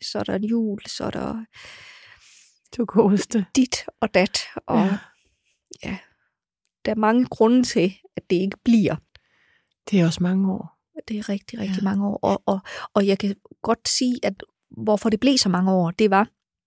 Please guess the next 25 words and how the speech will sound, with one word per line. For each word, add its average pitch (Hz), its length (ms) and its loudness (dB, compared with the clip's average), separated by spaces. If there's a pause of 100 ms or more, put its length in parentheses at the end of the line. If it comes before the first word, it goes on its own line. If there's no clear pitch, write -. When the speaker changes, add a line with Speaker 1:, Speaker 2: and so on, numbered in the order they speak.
(520)
Speaker 1:
for 226 80 -6
det - 120 -4
første - 360 0
intensiteten 180 800 0
i 156 40 -4
vores - 280 -6
følelser, 180 360 -4 (960)
øh, 180 280 2 (140)
og, 220 340 4 (440)
øh, 190 240 6 (100)
at - 200 -2
det - 360 -4
er 226 40 2
jo 214 40 2
lidt 247 140 0
ligesom 254 240 0
at 208 60 -2
stå 240 220 6
i 190 40 2
spillebordet. 196 600 0 (800)
Du 233 100 0
har 233 140 4
ligesom 240 240 4
satset, 180 600 2 (300)
øh, - 160 -2